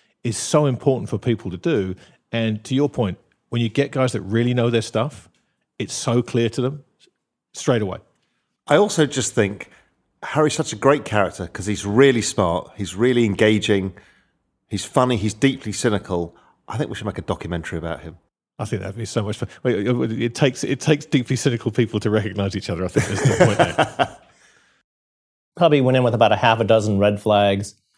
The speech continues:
Speaker 3: But the S E C at that time was very dysfunctional. It was run by lawyers. It was over-lawyered.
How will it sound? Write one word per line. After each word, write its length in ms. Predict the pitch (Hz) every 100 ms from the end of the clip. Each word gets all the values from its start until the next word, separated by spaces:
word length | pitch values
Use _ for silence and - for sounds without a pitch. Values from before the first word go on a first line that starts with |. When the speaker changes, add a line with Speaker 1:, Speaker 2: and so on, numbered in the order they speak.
| _ _ _ _ -
Speaker 3:
But 180 | - 170
the 100 | 170
S 160 | 180
E 100 | 160
C 240 | 147 - 220
at 100 | 123
that 180 | 110 107
time 180 | 120
was 140 | 113 101
very 240 | 120 120
dysfunctional. 880 | 104 110 - - 120 131 175 190 185
It 40 |
was 200 | 104 104
run 440 | 113 120 127 117 113 127 117 - - - _ _ _ -
by 140 | 110
lawyers. 460 | 107 101 131 175 147
It 40 |
was 140 | 104 101
over-lawyered. 720 | 139 131 127 117 156 190